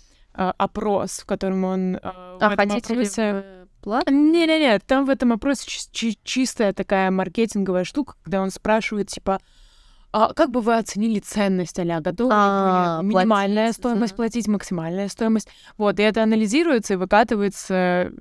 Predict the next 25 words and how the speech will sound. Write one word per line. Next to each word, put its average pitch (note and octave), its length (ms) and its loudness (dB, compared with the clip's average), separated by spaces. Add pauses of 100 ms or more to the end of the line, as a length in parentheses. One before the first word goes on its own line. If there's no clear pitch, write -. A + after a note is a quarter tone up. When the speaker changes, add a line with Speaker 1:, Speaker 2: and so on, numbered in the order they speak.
(120)
Speaker 1:
собственно, F3+ 560 -6
цифра. - 460 -8 (320)
Вот, F#3+ 200 0
и, F3+ 40 -4
по-моему, B3 520 2
с - 200 -12
двадцать A#3+ 640 2
долларов C#4 480 2
в B3 40 2
месяц B3 460 0
теперь G#3+ 280 2
Speaker 2:
Мгм. F#3 80 -2
Speaker 1:
стоит G#3+ 320 2
чат A3 260 0
джи G#3+ 80 -4
пи G#3 160 -2
ти, G#3 200 -2
то G3+ 180 2
есть - 420 -4
вполне G3+ 480 0
себе G3 280 -2
дорогая G3 400 4
Speaker 2:
Ну A#3 80 2
Speaker 1:
штука. B3 220 -4
Speaker 2:
да, G3+ 360 4